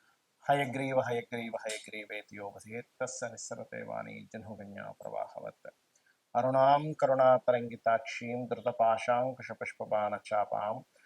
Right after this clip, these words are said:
అనిమాదిభిరావృతాం మయూకైః అహమిత్యేవ విభావయే భవాని.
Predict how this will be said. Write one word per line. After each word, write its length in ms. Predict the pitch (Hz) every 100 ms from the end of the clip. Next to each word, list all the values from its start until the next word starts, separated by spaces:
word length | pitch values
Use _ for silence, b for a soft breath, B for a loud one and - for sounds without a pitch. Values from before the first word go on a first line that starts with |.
| b _ -
అనిమాదిభిరావృతాం 1400 | 123 127 127 123 120 117 117 120 120 - 120 123 127 120
మయూకైః 840 | 117 113 113 - 117 107 101 107 - _ -
అహమిత్యేవ 760 | 113 117 117 _ 117 113 110 110
విభావయే 840 | 107 101 104 107 107 107 104 107
భవాని. 560 | - - 55 57 53